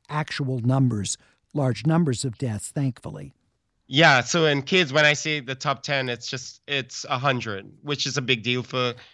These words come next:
Speaker 1: Yeah, it's
Speaker 2: kid
Speaker 1: terrible.
Speaker 2: numbers, but not big in the big sense of, you know, deaths in the U S.
Speaker 1: Yeah. Rebecca, thank you so much and have wonderful travels with,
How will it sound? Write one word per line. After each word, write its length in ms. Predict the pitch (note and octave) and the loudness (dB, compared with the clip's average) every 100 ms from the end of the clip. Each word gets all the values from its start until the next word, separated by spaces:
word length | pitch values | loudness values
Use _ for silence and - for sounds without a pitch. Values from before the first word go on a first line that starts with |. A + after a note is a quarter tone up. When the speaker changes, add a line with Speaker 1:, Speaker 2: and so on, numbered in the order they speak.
| - | -4
Speaker 1:
Yeah, 100 | C#3 | -2
it's 100 | A2 | 2
Speaker 2:
kid 140 | D3 | 4
Speaker 1:
terrible. 220 | E3 D3 | 6 6
Speaker 2:
numbers, 340 | C#3+ D#3+ E3 - | 6 2 -4 -2
but 220 | C3+ A#2 | -4 0
not 160 | C3+ B2+ _ | -2 -2 _
big 220 | C3 B2 | -2 -2
in 120 | B2+ B2 | -2 -2
the 180 | B2 - - - B2 | -6 -8 -20 -20 -6
big 180 | C#3 C3 | -2 -2
sense 380 | - B2+ A#2 A#2+ | -2 -2 -2 -4
of, 340 | A2+ G#2+ - _ | -4 -4 -8 _
you 160 | B2+ G#2 | -6 -6
know, 60 | |
deaths 400 | G2 G#2 G2 - | -2 0 -2 -4
in 180 | A2 G#2 A2+ | -8 -8 -8
the 140 | A2 | -6
U 100 | F#2+ | -2
S. 380 | F2 - - - | -2 -4 -8 -4
Speaker 1:
Yeah. 220 | C3 A2+ - - - - - | -4 -4 -6 -14 -16 -14 -2
Rebecca, 520 | F#3+ D3+ F#3 F3 D#3 | 0 4 4 4 2
thank 320 | G3+ G3+ F3+ | 4 4 4
you 80 | D#3+ | 2
so 240 | - F3 | 4 4
much 340 | E3+ E3+ F#3+ E3+ | 6 4 4 4
and 140 | C#3+ | 4
have 240 | D#3 C#3+ | 4 2
wonderful 400 | C#3+ C#3+ C#3+ C#3 | 2 2 2 0
travels 680 | A#2+ D3+ C#3+ C#3+ A#3 A3 - | -2 0 0 0 -4 -6 -4
with, 320 | D3+ C3+ A2+ | 2 2 0